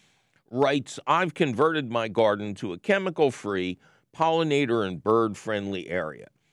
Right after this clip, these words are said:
I now have mostly native plants surrounding my back patio and pathway and have seen an uptick of birds and insects alike. However, I'm concerned about my swamp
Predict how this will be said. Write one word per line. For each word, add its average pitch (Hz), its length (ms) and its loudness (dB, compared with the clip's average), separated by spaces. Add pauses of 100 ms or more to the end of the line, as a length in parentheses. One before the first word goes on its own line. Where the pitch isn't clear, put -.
(200)
I 135 160 0
now 113 300 -2
have 113 200 2
mostly 110 540 2
native 98 360 -2
plants 175 440 -2
surrounding 101 600 -6
my 92 140 -6
back 87 380 -2
patio 92 500 0
and 90 160 -10
pathway 120 720 0 (340)
and 135 240 0
have 143 220 -4
seen 185 440 -6
an 151 160 -2 (100)
uptick - 680 -4
of 107 300 -2
birds 143 540 2 (100)
and 196 420 -4
insects 196 800 -8
alike. 165 640 0 (840)
However, 190 600 4
I'm 143 160 2
concerned 160 600 -2
about 135 360 0
my 113 200 0
swamp 147 760 -6